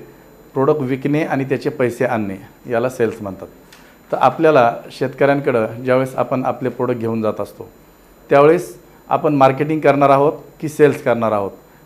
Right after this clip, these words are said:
आपल्याला याच्यावरती विचार करणं गरजेचं आहे. कारण आपल्याला जर लाँग टर्म एखादा कस्टमर तयार करायचा असेल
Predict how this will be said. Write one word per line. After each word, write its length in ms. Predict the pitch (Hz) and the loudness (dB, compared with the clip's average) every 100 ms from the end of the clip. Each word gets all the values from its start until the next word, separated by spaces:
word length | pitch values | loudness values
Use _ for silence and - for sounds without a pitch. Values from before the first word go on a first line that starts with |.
| - | -8
आपल्याला 300 | 117 131 127 | -4 -2 0
याच्यावरती 480 | 123 117 127 123 131 | 0 2 0 0 -2
विचार 260 | 117 117 | -2 -2
करणं 300 | 110 117 117 | -2 -4 -4
गरजेचं 360 | 110 101 104 104 | -4 -4 -6 -8
आहे. 160 | 90 85 - - - - _ | -10 -14 -20 -20 -20 -20 _
कारण 260 | 135 127 143 | 0 0 0
आपल्याला 440 | 139 127 135 139 | -2 -2 0 0
जर 260 | 139 143 147 - | 2 0 0 -4
लाँग 280 | 127 127 131 131 | -2 0 0 0
टर्म 180 | 156 170 - - 123 | -2 -2 -12 -12 -10
एखादा 300 | 113 131 131 | -2 0 0
कस्टमर 460 | 131 - - 139 131 | -2 -4 -2 -2 -2
तयार 180 | 123 117 | -2 -2
करायचा 320 | 120 107 117 | -2 -4 -4
असेल 340 | 110 - 107 | -6 -6 -8